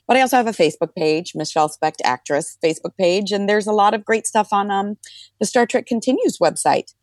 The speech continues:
uh, and their Facebook page as well, the official Star Trek Continues Facebook page. There's really fun stuff going on there.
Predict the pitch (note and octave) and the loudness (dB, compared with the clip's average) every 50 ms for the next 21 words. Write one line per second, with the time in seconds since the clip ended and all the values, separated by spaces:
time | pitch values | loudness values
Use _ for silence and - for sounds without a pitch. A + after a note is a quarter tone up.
0 | _ _ _ - _ _ _ E3+ F3 E3 D#3 - F3+ F3+ F3+ F3+ E3+ G3 A#3 D#4 | _ _ _ -20 _ _ _ 2 2 2 2 2 2 0 0 2 4 4 4 4
1 | - - F#3+ D#3+ - - D3 C3+ - - D3+ C3+ B2 - C3+ - F#3+ G#3 D#4+ E4+ | 4 2 0 0 2 -2 -2 -4 -2 -2 -2 -2 -2 -2 -6 -2 0 0 2 2
2 | D3+ D3 D3+ D#3 D3+ - F#3 F#3 - G3+ F#3 - - F3 F3 - F#3+ E3+ - - | 0 2 2 0 2 0 -2 -2 -2 -6 -6 -2 0 -2 0 -2 -4 -8 -6 -8
3 | F#3 F3+ - - F3+ E3+ E3 E3 E3 E3 E3+ - - _ _ _ _ _ _ - | -8 -8 -6 -6 -6 -6 -4 -4 -4 -6 -6 -10 -12 _ _ _ _ _ _ 0
4 | F3 D#3+ D3+ - - C#3 - _ D#3+ C3+ B2 A#2+ - - - - - D#3 D3 C#3 | 0 0 0 0 -4 -6 -4 _ -2 0 0 0 -4 -8 -6 -2 0 2 2 0
5 | - - - - _ _ _ _ _ _ F3+ A#3 G#3+ A3+ G#3 - G#3 F#3+ F3+ - | -2 -6 -12 -16 _ _ _ _ _ _ 0 2 4 4 2 2 2 0 0 2
6 | - F3+ E3 - - E3 D#3 D#3+ D#3 D3+ D3 C#3+ C#3+ C#3+ C3+ C3 B2+ B2+ B2 | 0 0 0 0 0 0 0 2 2 2 0 0 0 0 0 2 0 -2 -4